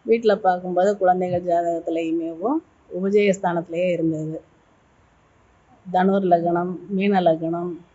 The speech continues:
மிதுன லக்னம் இப்படியாவே இருந்தது. அப்போ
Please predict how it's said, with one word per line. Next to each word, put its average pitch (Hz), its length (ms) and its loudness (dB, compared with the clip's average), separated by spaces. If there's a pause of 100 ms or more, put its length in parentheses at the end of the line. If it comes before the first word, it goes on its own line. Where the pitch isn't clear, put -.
(600)
மிதுன 190 340 6
லக்னம் 165 480 2 (260)
இப்படியாவே 185 540 -2
இருந்தது. 156 440 -2 (960)
அப்போ 185 260 -2